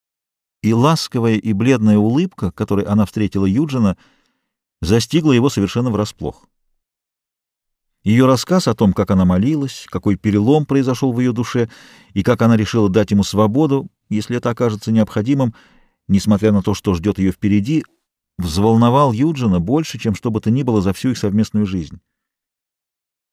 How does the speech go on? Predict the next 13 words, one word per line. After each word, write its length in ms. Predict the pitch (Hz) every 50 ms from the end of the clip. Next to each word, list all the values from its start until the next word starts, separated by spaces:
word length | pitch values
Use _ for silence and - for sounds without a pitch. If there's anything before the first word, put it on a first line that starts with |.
| _ _
Сидя 380 | - - - 135 143 131 127
за 120 | 98 107 101
столом 340 | - - 127 127 139 139
напротив 400 | 131 104 92 - 85 - - -
нее, 240 | 98 90 85 78 78
он 200 | - - 101 101
смотрел 420 | - - 117 117 113 123 127 104 92
на 80 | 95
ее 200 | 95 98 98 104
исхудалые 500 | 104 - - 113 107 110 107 104 104 101
руки 240 | 104 123 107 - 104
и 60 | 104
лицо, 460 | 104 107 104 - - - 131 135 131